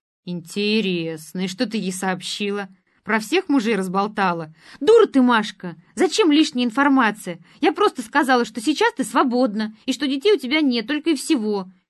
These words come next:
И ещё, что тебе очень нужна работа, и больше ни звука". "Ну и молодец, Татьяна, спасибо тебе огромное". "Ты это иронически?"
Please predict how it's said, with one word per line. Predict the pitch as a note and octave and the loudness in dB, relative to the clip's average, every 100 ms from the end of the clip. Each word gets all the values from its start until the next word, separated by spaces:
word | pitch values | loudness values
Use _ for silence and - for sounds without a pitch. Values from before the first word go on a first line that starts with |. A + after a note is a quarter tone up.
| _ | _
И | C4 | 0
ещё, | D4+ - G#4+ A#4+ _ _ | 2 2 0 0 _ _
что | - B3+ | -16 -6
тебе | C#4+ D#4+ | -2 -2
очень | - A4+ - C4+ | 0 0 0 0
нужна | B3 A3+ F4+ | 0 0 2
работа, | D#4 G#3 G#3 F#3 | 2 2 -2 -2
и | A#3+ | -2
больше | G#4+ - E4 | -2 2 4
ни | C#4+ | 4
звука". | G3+ A#3 A3+ A3 G3+ - _ _ _ _ | 2 -4 -4 -6 -8 -10 _ _ _ _
"Ну | F3+ | -4
и | A3 | 0
молодец, | D4 E4 D#4+ G3+ G#3 G#3+ | 2 2 2 2 -2 -2
Татьяна, | A3 G#3+ G#3 G3+ G3+ G3 | -2 -4 -2 -2 -2 -4
спасибо | F#3+ F#3+ F#3+ A#3+ D4+ | -6 -8 -6 -6 -4
тебе | A#3+ G#3 | -4 -2
огромное". | F#3+ F3 F#3 F#3 F#3 F#3 F3 - _ _ _ _ _ | -2 -2 -2 -2 -2 -2 -6 -14 _ _ _ _ _
"Ты | E4 F4 | -2 0
это | E4+ | 2
иронически?" | F4 E4+ F#4 A4 D4+ C4 - F#3 | 2 2 -2 -2 -4 -6 -8 -10